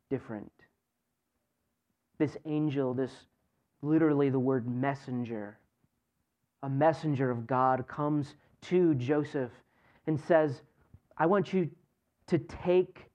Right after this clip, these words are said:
Mary as your wife still. I want you to go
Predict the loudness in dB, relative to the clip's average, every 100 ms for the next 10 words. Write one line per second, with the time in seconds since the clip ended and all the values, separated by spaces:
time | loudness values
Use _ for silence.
0 | -10 -2 0 2 2 0 -4 _ _ -2
1 | 0 0 -2 -2 -2 0 -2 -4 -8 -20
2 | _ _ _ _ _ -20 -8 -6 -6 -8
3 | -16 _ _ _ _ _ _ _ _ _
4 | _ _ _ _ _ _ _ _ _ -4
5 | 2 2 2 2 4 4 4 2 -4